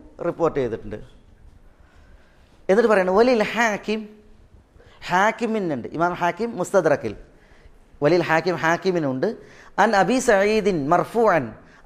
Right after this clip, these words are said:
അബൂ സഈദിനിൽ ഖുദ്രി റളിയല്ലാഹു അൻഹുവിൽ നിന്ന്, അബൂ സഈദിനിൽ ഖുദ്രി റളിയല്ലാഹു അൻഹുവിൽ നിന്ന് ഇമാം ഹാക്കിമിൻ്റെ റിവായത്തിലുണ്ട്. മർഫൂഅൻ, അബൂ സഈദുൽ ഖുദ്രി മർഫൂആയിട്ടാണ് ഈ ഹദീസ് report ചെയ്തത്. മർഫൂആയിട്ട് എന്ന് പറഞ്ഞാൽ അദ്ദേഹത്തിൻ്റെ വാക്കല്ല, പിന്നെ അദ്ദേഹം റസൂലുള്ള പറഞ്ഞു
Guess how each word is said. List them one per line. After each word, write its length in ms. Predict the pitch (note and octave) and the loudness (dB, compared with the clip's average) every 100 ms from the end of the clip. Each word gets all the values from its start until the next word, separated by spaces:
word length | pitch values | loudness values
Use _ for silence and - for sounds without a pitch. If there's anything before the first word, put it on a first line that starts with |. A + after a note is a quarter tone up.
| E3 | 0
അബൂ 160 | F#3 C4 C4 | 2 0 2
സഈദിനിൽ 580 | G#3+ A3+ B3 A#3 A3+ G#3 | 2 0 -2 0 -2 -2
ഖുദ്രി 420 | G3 E3 F3 F3 F3 C#3 | -4 0 0 2 0 0
റളിയല്ലാഹു 420 | D#3+ D#3+ D3+ D3 C#3 | 0 0 2 2 0
അൻഹുവിൽ 200 | B2+ A#2+ | -4 -6
നിന്ന്, 140 | A2 G#2+ C3 | -8 -8 -6
അബൂ 80 | D3 D#3 | -4 0
സഈദിനിൽ 480 | D3 D#3+ E3+ G#3+ G#3+ - - - | 0 0 -2 -4 -6 -14 -16 -4
ഖുദ്രി 280 | F3 F#3+ A3 F#3 | 2 4 4 4
റളിയല്ലാഹു 420 | E3 F3 E3+ D#3+ D3+ | 2 2 2 0 0
അൻഹുവിൽ 220 | D3 C#3+ C#3+ | -2 -2 -2
നിന്ന് 200 | D#3+ C4 C4+ - - - - - | 0 -2 -2 -18 -20 -20 -10 -2
ഇമാം 180 | E3+ G#3+ F3+ | 2 2 2
ഹാക്കിമിൻ്റെ 680 | F#3 A3 A3+ A#3+ A#3+ A#3 C4 | 2 2 0 -4 -2 2 2
റിവായത്തിലുണ്ട്. 600 | G3 E3+ E3 D#3+ D3+ A#2+ A#2+ | 4 2 2 0 -4 -4 0
മർഫൂഅൻ, 440 | E3 - G3 F#3 C3+ - - - _ D3+ | 0 0 -2 0 -2 -6 -20 -20 _ -4
അബൂ 120 | D#3 F#3 | -2 0
സഈദുൽ 320 | F#3+ G3 G3 G3 | 0 2 -2 -2
ഖുദ്രി 180 | F#3 G3+ | -4 0
മർഫൂആയിട്ടാണ് 600 | E3+ E3 G3+ G#3 F#3+ F3 E3+ | 0 0 0 2 2 0 0
ഈ 40 | D#3 | -2
ഹദീസ് 240 | D3+ C#3 C3+ | -4 -6 -6
report 240 | B2+ C3+ | -4 -4
ചെയ്തത്. 180 | B2+ A2 C3 | -4 -6 -4
മർഫൂആയിട്ട് 560 | C3+ - E3+ F3 E3+ F3+ | -4 0 2 2 2 -2
എന്ന് 100 | E3+ | 0
പറഞ്ഞാൽ 180 | E3+ F3 | 0 2
അദ്ദേഹത്തിൻ്റെ 340 | D3+ E3 F#3+ F#3 | 2 2 2 2
വാക്കല്ല, 320 | D#3 - C3+ A#2 | 2 0 -2 -2
പിന്നെ 140 | C#3+ D3+ | -4 -4
അദ്ദേഹം 220 | C3+ D#3+ G3+ - - - - | 2 2 2 -8 -20 -12 -4
റസൂലുള്ള 400 | C#3 F3+ G#3 A3 F#3+ | 0 4 4 4 2
പറഞ്ഞു 260 | E3+ D#3+ | 0 -2